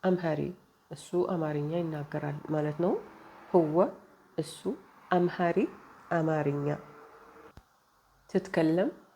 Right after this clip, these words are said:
ትትከለም ትናገራለች ወይም ትናገራለህ» ማለት ነው። ለምሳሌ «ህየ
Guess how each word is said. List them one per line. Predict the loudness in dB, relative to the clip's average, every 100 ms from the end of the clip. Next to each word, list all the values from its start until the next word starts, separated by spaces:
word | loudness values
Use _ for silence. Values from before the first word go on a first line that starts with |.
| _ _ _ -20 -20
ትትከለም | -2 -2 -2 -4 -2 0 -2 -4 -8 _ _ _ 0
ትናገራለች | 4 4 2 0 -2 -2 -4 -4
ወይም | -2 0 -2 -6 -16 _ _
ትናገራለህ» | 0 2 2 0 0 0 0 0 -2 -2 -12 -20 -20 -20 -20 -20 -6
ማለት | 0 2 0 0
ነው። | 0 0 -8 -20 -20 -20 -20 -20 _ _
ለምሳሌ | 2 2 2 -2 -2 0 -2 -4 -18 _ _ 0
«ህየ | 4